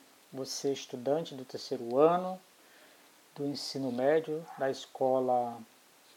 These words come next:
Senador Manuel Severiano Nunes. Aqui quem tá falando é teu professor de filosofia, Clemilton. Nossas aulas serão, é, gravadas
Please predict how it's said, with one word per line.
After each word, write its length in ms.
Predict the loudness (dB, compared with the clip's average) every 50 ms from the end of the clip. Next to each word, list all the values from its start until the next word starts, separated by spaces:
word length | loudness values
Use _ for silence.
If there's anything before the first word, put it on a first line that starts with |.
| -20 -20 -20 -20 -20 -20 -20
Senador 800 | -4 0 0 2 2 2 0 0 0 2 4 6 6 6 4 2
Manuel 420 | 0 -4 -4 -2 0 0 2 0
Severiano 560 | 0 0 -2 0 2 2 2 2 2 2 0
Nunes. 680 | -2 -2 -2 -2 -2 -2 -4 -8 -12 -14 -14 -14 -16 -16 -20 -20 -20 -20 -20
Aqui 160 | -18 -18 -8
quem 280 | -4 -4 -4 -4 -4 -4 -2
tá 80 | -2
falando 440 | -2 0 2 2 2 2 0 0 0 0
é 160 | 0 -2 -2
teu 180 | -2 -4 -4
professor 420 | -4 -6 -10 -12 -12 -12 -10 -8 -10
de 100 | -10 -10
filosofia, 640 | -10 -8 -6 -6 -6 -6 -10 -8 -2 0 0 0 0 0
Clemilton. 640 | 0 2 2 2 2 0 0 -2 -6 -12 -16 -16 -16 -18 -20 -20 -20 -20 -20 -20 -20 -20 -20 -20 -20 -18 -8
Nossas 380 | -4 -4 -2 0 -2 0 4 6
aulas 300 | 8 8 8 6 2 -2
serão, 680 | -4 -10 -8 0 2 4 6 6 6 6 4 2 0 -6 -12 -18 -20 -20 -20 -20 -20 -14
é, 640 | -12 -10 -10 -10 -12 -12 -14 -14 -14 -14 -14 -14 -14 -16 -18 -20 -20 _ _ 2
gravadas 880 | 6 8 8 8 10 10 12 12 12 10 8 4 2 2 -2 -10 -18